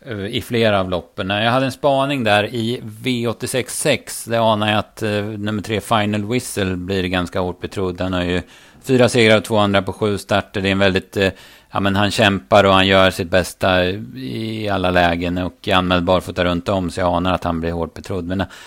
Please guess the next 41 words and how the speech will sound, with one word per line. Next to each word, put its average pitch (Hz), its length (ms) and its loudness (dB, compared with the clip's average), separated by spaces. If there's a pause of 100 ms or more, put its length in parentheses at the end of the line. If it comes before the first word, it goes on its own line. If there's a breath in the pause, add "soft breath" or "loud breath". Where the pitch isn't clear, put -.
(140 loud breath)
han 107 160 2
dras 131 380 6
med 110 120 0
aktionsproblem. 107 800 -2
Det 95 60 -4
ska 107 140 -6
bli 101 100 -8
spännande 113 400 0
att 104 60 -4
se 101 300 0 (280 loud breath)
dels 120 560 0
om 101 200 -4
det 98 100 -2
blir 92 460 -2
bättre 95 540 -4
med 92 180 -4
barfota, 90 540 -4
det 85 100 -6
misstänker 90 560 -8
man 87 120 -6
ju. 85 40 -4
Men 85 120 -4
sen 95 180 -8
på 107 80 -12 (120)
Åmåls 98 300 -4
bana 95 380 -2
som 87 140 -8
är, 82 160 -2 (460 loud breath)
som 101 180 -2
är 95 60 6
väldigt 95 220 4
speciell. 98 500 -2
Det 92 80 -4
är 92 40 -2
ju, 92 200 -4 (320 soft breath)
det 104 120 0
är 107 40 4
långa 127 420 6
och 139 100 6
fina 107 280 6
kurvor 95 580 4